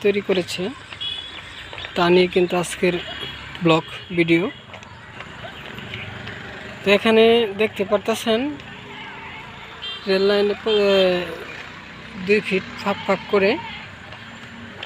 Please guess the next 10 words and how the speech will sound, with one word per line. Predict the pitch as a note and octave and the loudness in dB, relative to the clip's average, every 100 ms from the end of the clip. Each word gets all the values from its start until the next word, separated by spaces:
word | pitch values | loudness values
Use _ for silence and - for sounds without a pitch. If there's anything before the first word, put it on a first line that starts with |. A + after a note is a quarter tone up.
| - - | -12 -2
তারা | F3 F3 | 0 2
কিন্তু | G3 F#3 F#3+ A3 D#4+ - - - - - - - - - - - - - - - - - - | 2 0 2 0 0 -8 -14 -14 -14 -16 -16 -18 -18 -16 -16 -16 -16 -18 -18 -18 -20 -18 -4
কাঠ | F3+ F3+ - - - - - F3 | -2 -2 -2 -4 -2 -4 -6 -4
দিয়েছে। | F3 F3+ - F#3 A#3+ - - - - - - - - - - - - - - - - | 0 0 0 -2 -2 -4 -10 -12 -14 -16 -14 -14 -14 -14 -14 -14 -16 -16 -16 -16 -12
তো | - F3 | -10 -4
কাঠ | F#3+ F#3 G3 | 0 0 4
দেওয়ার | G3+ F#3+ | 4 4
কারণ | G3+ G3+ F#3+ | 0 0 0
হচ্ছে | F#3 F3 - A3 D4+ - - - - E3 | -2 -2 0 0 -2 -10 -18 -18 -14 -10
যাতে | E3+ E3+ | -8 0